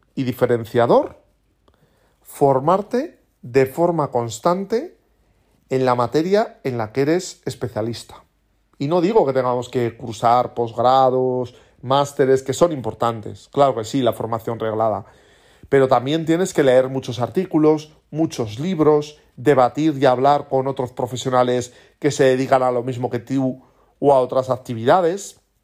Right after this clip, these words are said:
Porque esto hace que, que estés en constante transformación, evolución y creación de contenido. Por lo tanto, es importante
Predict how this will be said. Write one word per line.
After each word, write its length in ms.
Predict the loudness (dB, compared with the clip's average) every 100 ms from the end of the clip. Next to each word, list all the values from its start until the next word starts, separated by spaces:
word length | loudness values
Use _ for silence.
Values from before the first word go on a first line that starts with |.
| _ _ _ _ _ -20 _ -20 _
Porque 260 | -4 -2
esto 200 | -2 0
hace 360 | 0 0 -4 -4 _ _ _ _
que, 220 | -4 -4
que 100 | -4
estés 300 | -4 -2 0
en 140 | -2 -2
constante 880 | -4 -2 -2 0 2 2 2 -10 _ _ _ _ _ _ _ _ _ _ _ -2
transformación, 1200 | 0 0 0 0 2 0 0 2 4 4 2 0
evolución 920 | 0 2 2 -2 -6 2 4 4 0 -8 -20 _ _
y 120 | -10
creación 760 | 0 2 2 0 0 2 0 -8 _ _ _
de 140 | -4
contenido. 720 | -2 -2 -2 -4 -6 -10 -10 -14 _ _ _ _ _ _ _ _ _ _ _ _ _ 0
Por 160 | 2
lo 100 | 2
tanto, 580 | 2 0 0 -2 -2 -8 _ _ _ -6
es 180 | -4 -4
importante 680 | -2 0 0 0 -2 -6